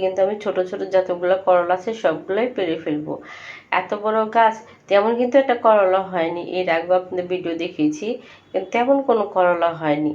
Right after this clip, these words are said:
এইখান থেকে কমসে কম এক কেজি, দেড় কেজি করে করলা পাড়া কথা ছিল, কিন্তু সেই জায়গায় করলা তেমন একটা হয়ই নি বলতে গেলে। ছোট ছোট একেবারে উস্তার মতো হয়েছে, সেই করলাগুলোই আমি আজকে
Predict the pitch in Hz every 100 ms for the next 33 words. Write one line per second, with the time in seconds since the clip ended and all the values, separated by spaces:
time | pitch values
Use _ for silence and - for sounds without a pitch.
0 | - - 170 180 208 208 214 226 214 196
1 | 190 214 208 196 202 202 202 202 180 180
2 | 180 190 190 190 226 220 214 202 196 185
3 | 175 175 - - - - - - 226 233
4 | 220 - 180 151 151 - - - 190 -
5 | 214 208 214 226 226 208 202 196 262 349
6 | - - _ 208 202 185 185 185 180 180
7 | 165 175 170 170 160 156 151 156 151 147
8 | 190 - - - - - 269 294 262 -
9 | 208 208 - 220 202 202 302 - - -
10 | 208 - 208 202 196 190 220 214 214 -
11 | 330 415 - - _ - 202 202 202 190
12 | 190 185 180 190 302 - - _ - 175
13 | 175 -